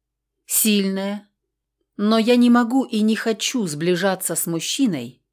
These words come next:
что считает меня нынешнюю пригодной только для постели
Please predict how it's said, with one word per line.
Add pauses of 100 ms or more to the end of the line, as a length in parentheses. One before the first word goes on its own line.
что
считает
меня
нынешнюю
пригодной
только
для
постели